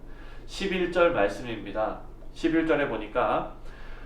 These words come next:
하나님이 이스라엘 자손들의 존귀한 자들에게 손을 대지 아니하셨고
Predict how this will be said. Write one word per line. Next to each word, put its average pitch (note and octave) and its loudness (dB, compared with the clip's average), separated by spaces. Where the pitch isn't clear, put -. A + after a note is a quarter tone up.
하나님이 G3+ 4
이스라엘 D#3+ 8
자손들의 C#3 2
존귀한 F3 4
자들에게 B2 2
손을 F3 2
대지 C#3 2
아니하셨고 A#2 2